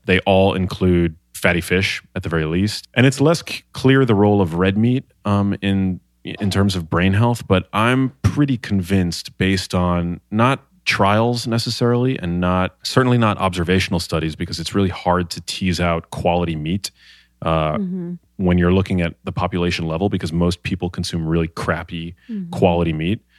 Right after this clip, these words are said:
Speaker 1: But I'm pretty convinced that red meat, when it's organic, grass-fed, is a health food. And I could reference a few studies. I mean, there was a really great trial actually performed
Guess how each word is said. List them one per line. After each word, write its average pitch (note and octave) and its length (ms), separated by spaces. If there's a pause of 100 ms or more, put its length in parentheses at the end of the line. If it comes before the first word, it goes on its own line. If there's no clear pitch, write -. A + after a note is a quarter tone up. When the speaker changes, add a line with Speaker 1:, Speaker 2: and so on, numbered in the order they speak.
(340)
Speaker 1:
But A2 100
I'm B2+ 120
pretty D3 180
convinced F#2+ 360
that F2 100
red F2 240
meat, E2+ 300 (120)
when F2 120
it's D#2+ 120
organic, E2+ 600
grass-fed, E2 800
is G#2 200
a E2+ 60
health F2 240
food. - 280 (100)
And F#2 180
I F#2+ 100
could F2+ 360 (140)
reference G2 340
a - 40
few A#2 160
studies. F2+ 400
I - 40
mean, F2 120
there F2 100
was F2 140
a E2+ 40
really F#2 220
great E2+ 380
trial F#2+ 440
actually F2+ 260
performed F2 640